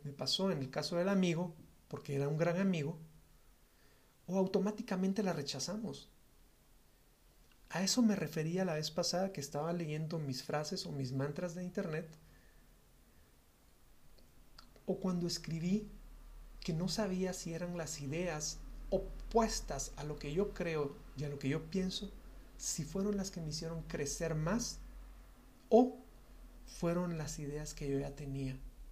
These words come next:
y que afiancé. Ok. Quiero volver a mis mantras de internet.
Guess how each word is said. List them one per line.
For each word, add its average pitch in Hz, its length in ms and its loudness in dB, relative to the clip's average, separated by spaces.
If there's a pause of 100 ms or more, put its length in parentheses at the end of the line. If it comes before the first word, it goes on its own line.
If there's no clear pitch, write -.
(180)
y 160 80 -4
que 151 160 -6
afiancé. - 480 -8 (1700)
Ok. - 160 -10 (1200)
Quiero 208 220 8
volver 185 520 4 (2000)
a 160 100 -4
mis 156 240 2
mantras 170 400 0
de 156 80 -4
internet. 139 680 -2